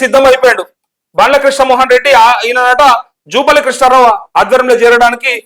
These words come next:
సిద్ధం అయిపోయినట. So ఇరవై ఐదుకు ఓడిపోయా. ఇంకొక ఇరవై ఐదు మంది కావాలి వీళ్ళకి. ఇరవై ఐదు మంది కావాలి. సారీ, ఇరవై ఐదు కాదు, already ఇంకా ముగ్గురు చేరారు కదా. ఇరవై ఆరులో ముగ్గురు చేరిండ్రు,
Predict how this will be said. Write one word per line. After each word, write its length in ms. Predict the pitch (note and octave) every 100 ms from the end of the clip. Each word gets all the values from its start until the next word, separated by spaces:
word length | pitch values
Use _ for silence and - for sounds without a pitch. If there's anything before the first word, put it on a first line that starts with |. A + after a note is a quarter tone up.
| _ -
సిద్ధం 240 | A3 B3+ B3
అయిపోయినట. 320 | A#3 A#3 A#3 A#3+ -
So 100 | B3 G3+ - _ G#3
ఇరవై 220 | A#3 B3+ B3 F3 G3
ఐదుకు 260 | A#3+ B3 A3+
ఓడిపోయా. 340 | A3+ F#3+ F3 - _ _ _ _ A3
ఇంకొక 220 | C4+ C4+ B3
ఇరవై 160 | B3+ B3
ఐదు 100 | A#3+
మంది 140 | A3+ C4
కావాలి 220 | A#3 G#3+ F#3
వీళ్ళకి. 200 | D#3 _ _ _ _ _ _ G#3
ఇరవై 180 | C#4+ D4+ D4
ఐదు 100 | C4+
మంది 140 | C#4 D4+ C4+
కావాలి. 340 | C#4 C#4 C4+ B3+ _ _ _ _ _ _ _ _ _ _ _ _ -
సారీ, 200 | B3+ B3 - -
ఇరవై 180 | A#3 D#4
ఐదు 100 | D#4+ C#4+
కాదు, 160 | C4+ F#3 _ F3+
already 220 | C#4+ D4+
ఇంకా 100 | D4 B3
ముగ్గురు 200 | C#4 C#4
చేరారు 260 | C#4 D4 B3+
కదా. 140 | F3+ D#3 - F#3+
ఇరవై 180 | C#4 C#4+
ఆరులో 260 | D4 D4 D#4 E4+ -
ముగ్గురు 220 | A#3+ A#3 C4
చేరిండ్రు, 460 | C4+ C#4+ B3+ -